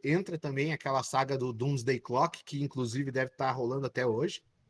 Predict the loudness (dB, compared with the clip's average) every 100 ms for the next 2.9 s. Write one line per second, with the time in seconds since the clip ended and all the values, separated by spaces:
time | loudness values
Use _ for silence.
0 | -16 -10 -2 0 2 2 4 4 6 6
1 | 4 2 0 -2 0 0 0 2 2 2
2 | -2 _ _ -6 0 2 2 0